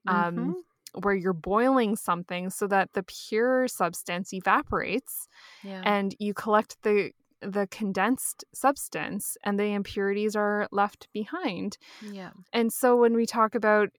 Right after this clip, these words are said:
Speaker 1: you know, being refined, you're right. It, it lends itself to having to be melted down or
Speaker 2: Yeah.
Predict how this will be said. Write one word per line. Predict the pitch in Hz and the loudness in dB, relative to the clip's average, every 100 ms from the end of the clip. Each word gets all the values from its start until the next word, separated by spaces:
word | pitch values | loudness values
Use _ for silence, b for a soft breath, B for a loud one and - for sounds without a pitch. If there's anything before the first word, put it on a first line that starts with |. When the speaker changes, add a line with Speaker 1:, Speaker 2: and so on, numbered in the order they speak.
| _ | _
Speaker 1:
you | - 214 | -4 -2
know, | 202 175 | -2 -4
being | - 208 220 220 | -2 0 2 2
refined, | 208 208 208 202 226 220 185 190 - _ | 2 0 0 -2 0 -2 -2 -4 -6 _
you're | - 202 | -2 2
right. | 202 214 - | 4 2 0
It, | 185 175 _ _ - | -4 -6 _ _ -10
it | 190 180 | -6 -2
lends | 190 196 202 | -2 -2 -4
itself | 196 - 175 180 - | -6 0 0 0 -6
to | - 208 185 180 | -10 -4 -2 -2
having | 180 - 180 185 196 | -2 -2 -2 -2 -4
to | - 196 | -4 -8
be | 170 160 165 180 - _ _ _ _ _ _ _ _ - | -8 -8 -4 -4 -6 _ _ _ _ _ _ _ _ -10
melted | 190 185 180 180 - 247 214 180 | -6 -2 0 0 0 0 0 2
down | 214 226 208 180 180 | 4 6 6 4 2
or | 196 - 196 196 | 0 6 6 6
Speaker 2:
Yeah. | 214 254 | 6 6